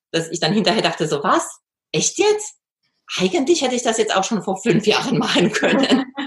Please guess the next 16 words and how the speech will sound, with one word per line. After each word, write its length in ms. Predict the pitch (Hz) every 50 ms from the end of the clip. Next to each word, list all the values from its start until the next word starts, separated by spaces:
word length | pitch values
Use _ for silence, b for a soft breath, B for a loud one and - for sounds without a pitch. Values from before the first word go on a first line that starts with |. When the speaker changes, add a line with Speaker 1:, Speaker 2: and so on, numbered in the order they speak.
| - - 247 - - - - - - 427 392 - - _ _ _ _ _ B B B B B B B B B B B B _
Speaker 2:
Geil. 460 | - 254 233 226 220 214 226 233 - B B B B B
Und 140 | - 247 233
du 100 | 269 254
hast 220 | 254 269 269 -
aber, 300 | 294 277 277 277 269 - -
ähm, 720 | 240 240 240 240 240 240 240 233 233 - - 226 220 - _ _
quasi 320 | - 247 233 226 226 226
bei 100 | 214 220
den 180 | 214 220 214 -
Eingangsfragen 640 | 214 233 247 277 294 294 - - - 247 247 247 240
ja 160 | - - 233
auch 120 | - -
gesagt, 320 | 294 254 254 247 247 - 233
du 80 | 214
hast 280 | 233 247 254 - - -
auch 260 | 220 220 - -